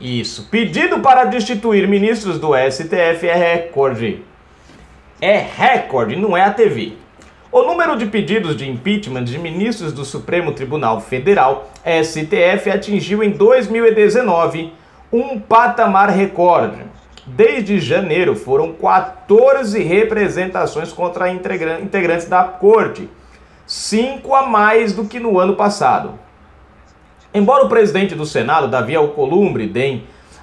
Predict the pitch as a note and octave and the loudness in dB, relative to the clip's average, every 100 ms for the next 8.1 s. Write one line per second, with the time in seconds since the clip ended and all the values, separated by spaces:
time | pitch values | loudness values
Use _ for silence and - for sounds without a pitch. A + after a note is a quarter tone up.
0 | - D#3+ F3+ F3+ - A#3+ D4 D#4 - F#3 | -2 2 2 0 -4 -4 -4 -4 2 4
1 | D#3+ A2+ G2+ D#2 - - - D#3 G#3+ A#3+ | 4 2 -4 -10 -18 -20 0 2 2 2
2 | G#3 G#3 G3+ D3 F#3 F#3 F3 G3+ G#3 F#3+ | 2 4 4 2 2 2 0 0 0 0
3 | F#3 - C#3 C3 B2+ D#3+ D3+ C3+ B2 A#2 | 0 0 -2 -4 -6 -4 -2 -2 -4 -6
4 | A#2 C#3+ - C3 B2+ C3 - A#2 A2 E3+ | -8 -8 -2 -2 -2 -4 -6 -8 -6 -4
5 | D#3+ A#2+ A#2 A2 A#2 A#2+ G3 E3 D#3 D3+ | -2 -2 -2 -6 -6 -2 -2 -2 -4 -4
6 | C#3+ D#3 F3+ G#3+ C#4 D4+ A3+ A3+ A#3 A#3 | -8 -6 -2 0 2 2 4 4 4 0
7 | G#3 G#3+ G3+ F3+ G3 G#3+ G#3+ D#3+ B2 G2+ | -2 0 0 0 -6 -6 0 2 2 0